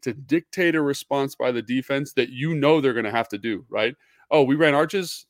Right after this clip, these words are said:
Oh, man, we're, we're killing them on Arches. Now let's run, I'll go special, right? So you run four verticals from that side, maybe a shallow cross or something like that to clear that space out, run an angle underneath, something like that. Just kind of thinking outside, or, or even the, um,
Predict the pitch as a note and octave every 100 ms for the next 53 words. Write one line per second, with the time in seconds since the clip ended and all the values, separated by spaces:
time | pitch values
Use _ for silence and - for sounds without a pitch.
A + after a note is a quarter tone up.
0 | _ - D#3 D3+ C3 D#3+ C3 A2+ B2+ A2+
1 | B2 D#3 D#3+ D#3 D3+ D3 D#3 F#3+ F#3 -
2 | _ _ _ A2+ C3+ D3+ D3+ C3+ C#3 C#3
3 | C3 C#3 C#3 B2 A#2 - A2 - F#2+ G#2
4 | A#2 C3+ - A#2 A2+ A#2+ A#2+ A#2 G#2 _
5 | _ - D#3 D3+ B2+ D3+ D3 A#2 A2 A2
6 | G#2+ G#2+ - A#2 A#2 B2 A#2+ A2 C#3 B2
7 | A2 - B2+ A#2 - G#2+ G2+ G#2 G2 -
8 | G#2+ G#2 - _ _ _ - - D3 C#3+
9 | C3+ B2+ - B2+ A#2+ A#2+ A#2+ A2+ - _
10 | _ _ - A#2+ C3 B2+ C3 B2+ B2 A#2+
11 | A#2+ B2+ G#3 F#3+ F3+ C#3+ C3+ A2 G#2+ C3
12 | - - F#3 D3+ - E3 D#3+ D3 D3+ D#3
13 | D#3+ D#3 C#3 D3 E3 D#3 D3 C#3 C3+ B2
14 | A#2+ A2+